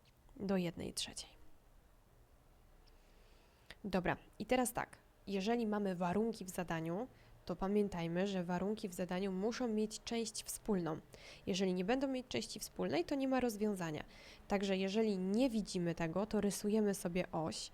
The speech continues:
zaznaczamy zbiór ten ostatni, który policzyliśmy i zaznaczamy zbiór ten pierwszy, mm, z naszą deltą. Od minus nieskończoności do minus trzech to było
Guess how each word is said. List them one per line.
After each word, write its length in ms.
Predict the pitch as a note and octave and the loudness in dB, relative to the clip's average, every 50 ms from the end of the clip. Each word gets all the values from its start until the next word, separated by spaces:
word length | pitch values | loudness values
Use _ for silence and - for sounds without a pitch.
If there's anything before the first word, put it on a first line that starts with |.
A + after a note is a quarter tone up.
| - - - - - - - | -16 -20 -20 -20 -20 -14 -10
zaznaczamy 720 | F#3 F3+ G3 F#3+ G3 G#3+ G#3 G3+ - A3 G3+ F#3+ F3+ E3+ E3 - - - - - - | -2 0 0 2 4 2 2 2 2 0 0 2 2 0 -2 -4 -10 -20 -20 -16 -10
zbiór 480 | - F#3+ F#3 F#3 F#3 G3+ G#3 F#3+ F#3 F3+ | -8 -6 -6 -4 2 4 4 4 4 2
ten 240 | - F3 E3 E3 - - | -2 -2 -2 -2 -2 -2
ostatni, 440 | F3+ F3 - - F#3+ F3 - E3+ E3 | -4 -4 0 0 0 0 0 -2 -4
który 220 | - - F3+ F3 | -2 -2 -2 -2
policzyliśmy 840 | E3 - F3 E3+ E3 E3 - - D#3+ D#3+ E3 F3 - G3+ G#3+ C4+ F4+ - - - - - - - - - - | -2 0 0 0 0 0 -2 -2 -2 -2 -2 -2 -2 -2 0 0 0 0 -2 -10 -16 -16 -16 -18 -18 -10 -4
i 120 | - C4 | -2 0
zaznaczamy 720 | C4 D4+ C#4+ A3+ A3+ G#3 G3 - - A3 A3+ A3 A3 A3 | 2 2 2 4 4 2 2 2 2 2 2 4 2 2
zbiór 400 | G3+ F#3+ F3 F#3 F#3+ F#3 F#3+ G3+ | 2 0 -2 0 0 0 0 -2
ten 260 | - - - D4 C#4+ - | -2 0 0 0 0 -2
pierwszy, 540 | - - F#3 F#3 F3+ - - - - - | 0 0 2 2 2 0 -4 -6 -4 -2
mm, 800 | F#3 F3+ F3+ F#3 F3+ - - F#3 F#3 F#3 F#3 F3+ F#3 F#3 F#3 F#3 | 0 0 0 -2 -4 -4 -6 -4 -4 -2 -2 0 0 0 0 0
z 80 | F3 G3+ | 0 2
naszą 320 | G#3 G#3 F#3+ - A3+ A3 | 0 2 2 2 0 0
deltą. 480 | F3 E3+ E3+ E3+ E3+ - F3 F3 F3 F3 - - - - - - - - | 2 2 2 0 0 0 -2 0 0 -2 -4 -10 -18 -18 -18 -20 -16 0
Od 160 | - G#3 G3 G#3 | 0 0 2 2
minus 280 | G#3 G#3 G3+ G3 F#3+ | 0 2 2 2 0
nieskończoności 560 | G3+ G3 - - F#3+ F#3 - F#3+ F3+ - F#3 | -2 -4 -2 -4 -4 -4 -4 -6 -4 -4 -2
do 100 | F3+ F#3 | -2 0
minus 360 | F#3 F3+ E3+ E3+ E3 F3 - - | 0 0 0 0 -2 -4 -4 -8
trzech 380 | - - - D4+ D4 C#4 - | -8 -4 0 0 -2 -2 -2
to 120 | - C4+ A#3 | -4 -4 -2
było 420 | A#3+ B3 B3 B3 A#3 A3+ A#3 A#3 | -2 0 0 2 2 2 0 0